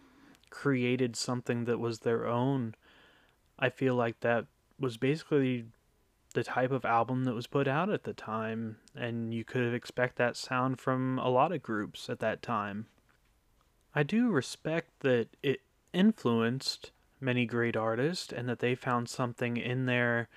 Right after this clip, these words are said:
that they could take away and eventually build themselves. But as for me, I just didn't come away inspired or feeling like this was a special album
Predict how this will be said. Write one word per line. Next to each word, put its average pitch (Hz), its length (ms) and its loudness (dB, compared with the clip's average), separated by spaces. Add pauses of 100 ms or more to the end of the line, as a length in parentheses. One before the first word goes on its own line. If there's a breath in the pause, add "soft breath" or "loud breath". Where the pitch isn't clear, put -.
(240 loud breath)
that 120 120 -6
they 127 140 2
could - 180 -6
take 131 260 -2
away 120 580 4
and 117 140 -2
eventually 117 540 -2
build 117 600 0 (840 soft breath)
themselves. 113 1040 0 (920 soft breath)
But 135 140 4
as 139 180 4
for - 140 -6
me, 180 260 0
I 165 160 2
just 160 240 -4
didn't 165 220 -2
come 156 160 -4
away 147 380 2
inspired 127 800 2 (920 soft breath)
or 117 640 2 (540)
feeling 147 320 6
like 131 220 2
this 131 260 -2
was 120 340 0
a - 60 0
special 127 600 0
album 117 580 2